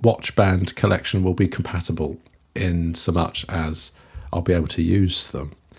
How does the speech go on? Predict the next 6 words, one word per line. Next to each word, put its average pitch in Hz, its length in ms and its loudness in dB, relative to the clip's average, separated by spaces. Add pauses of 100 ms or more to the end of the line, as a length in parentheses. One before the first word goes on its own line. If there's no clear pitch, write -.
(420)
How, 113 440 4
whether 120 260 6
or 131 100 8
not 110 180 6
it 101 100 -2
sits - 640 0